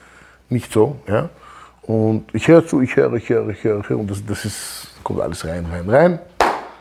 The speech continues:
Und dann, Amati, äh, Moment, wenn jemand verlangt, damit ich mal richtig verstehe, wenn jemand verlangt, dass die andere Seite genau deinen Plänen entsprechend geht,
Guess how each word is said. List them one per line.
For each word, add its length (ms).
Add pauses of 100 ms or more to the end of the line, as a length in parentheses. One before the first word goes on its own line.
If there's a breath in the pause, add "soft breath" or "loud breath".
(440 loud breath)
Und 560
dann, 560 (340)
Amati, 400
äh, 300 (960)
Moment, 480 (1040)
wenn 260
jemand 260
verlangt, 500 (500)
damit 240
ich 60
mal 180
richtig 220
verstehe, 260
wenn 80
jemand 220
verlangt, 360 (480 loud breath)
dass 240
die 100
andere 400
Seite 360
genau 380
deinen 460
Plänen 380
entsprechend 640
geht, 300